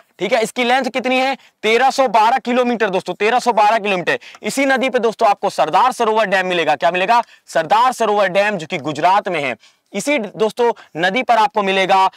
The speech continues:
यहाँ पे धुआंधार जलप्रपात, जिसको हम कहते हैं वाटरफॉल, धुआंधार वाटरफॉल। ठीक है, जलप्रपात। आगे बढ़े, very good पीहू, हाँ जी बिल्कुल, रिफ्ट वैली। आगे बढ़े अगले क्वेश्चन की तरफ,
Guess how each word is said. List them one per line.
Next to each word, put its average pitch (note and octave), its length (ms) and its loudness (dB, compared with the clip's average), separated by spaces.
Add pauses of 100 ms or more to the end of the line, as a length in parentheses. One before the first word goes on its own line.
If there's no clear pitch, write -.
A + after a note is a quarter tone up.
(200)
यहाँ F3 200 2
पे F#3+ 140 -2
धुआंधार G3 880 2 (220)
जलप्रपात, F3 680 2
जिसको E3 220 -4
हम F3+ 60 -2
कहते F#3 200 -2
हैं F3+ 140 2
वाटरफॉल, E3+ 480 0
धुआंधार F#3 720 2 (300)
वाटरफॉल। D#3 540 2
ठीक F3+ 200 -4
है, B3 160 0 (380)
जलप्रपात। C#3+ 560 0
आगे F3 220 2
बढ़े, B3 240 0 (760)
very G3 240 2
good A#3+ 160 0
पीहू, A#3 480 0 (800)
हाँ F#3+ 200 0
जी F#3+ 120 -2
बिल्कुल, A3 320 0
रिफ्ट G#3+ 240 -2
वैली। A3 360 0 (440)
आगे G#3+ 180 2
बढ़े C4 180 0
अगले A#3 240 0
क्वेश्चन B3+ 240 0
की B3 60 -2
तरफ, C4 280 0